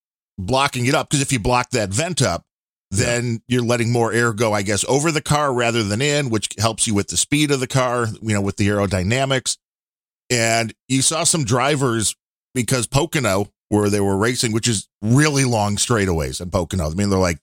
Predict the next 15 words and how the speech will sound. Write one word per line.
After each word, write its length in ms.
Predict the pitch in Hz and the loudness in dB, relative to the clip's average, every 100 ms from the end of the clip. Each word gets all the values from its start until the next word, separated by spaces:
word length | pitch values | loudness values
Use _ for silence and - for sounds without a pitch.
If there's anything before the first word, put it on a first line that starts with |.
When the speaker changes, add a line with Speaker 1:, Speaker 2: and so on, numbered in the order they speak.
| _ _ | _ _
Speaker 1:
<laughs> 200 | _ - | _ 0
you 120 | 143 | 2
can 200 | 139 151 | 2 0
land 260 | 127 120 117 | 0 0 2
an 80 | 113 | 2
airplane 460 | 113 - 90 80 | 0 0 -2 0
on 160 | 73 67 | 0 -2
'em. 120 | 65 - - | -6 -8 0
Speaker 2:
No 140 | 196 | 2
shit. 480 | 226 - 208 175 - _ | 4 4 4 4 0 _
Wow. 400 | 147 170 78 - - | -2 -2 -4 -8 -10
Speaker 1:
That, 380 | 117 104 113 107 | -4 0 0 0
Speaker 2:
That's 140 | 104 - | 0 0
cool. 120 | |
Speaker 1:
uh, 80 | 107 | 0